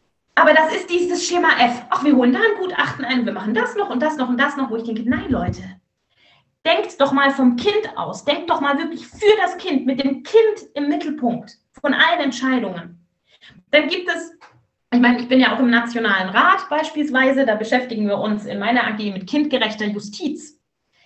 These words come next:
Es gibt die Childhood-Häuser in Deutschland, wo du Kinder vernehmen kannst in einem kindgerechten Setting von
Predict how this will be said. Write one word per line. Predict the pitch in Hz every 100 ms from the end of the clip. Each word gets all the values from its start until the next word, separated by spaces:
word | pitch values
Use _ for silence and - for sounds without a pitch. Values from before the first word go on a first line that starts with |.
| _ -
Es | 240
gibt | 233 262
die | 277
Childhood-Häuser | 269 - 302 370 294 240 214 196 196 180
in | 185
Deutschland, | 185 180 - 185 202
wo |
du | 226
Kinder | 214 - 311 311 240
vernehmen | 214 214 254 262 240
kannst | 185 180 196
in | 196
einem | 196 202
kindgerechten | - 294 302 - 277 247 240 247
Setting | 233 226 220 185 175
von | - - 294 302 240 - -